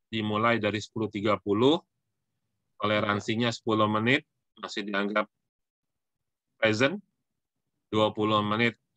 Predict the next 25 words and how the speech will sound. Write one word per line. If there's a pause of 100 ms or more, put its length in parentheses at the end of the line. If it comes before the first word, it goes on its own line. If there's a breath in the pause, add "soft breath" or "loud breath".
late, (560)
tiga
puluh
menit (320)
excuse,
ya. (1200)
Lebih
dari
itu (800)
dianggap
absence, (480)
tidak
hadir. (960)
Absence
itu
artinya
tidak
hadir. (1200)
Ya, (400)
mendak
percaya, (480)
ketik
di
Google
Translate.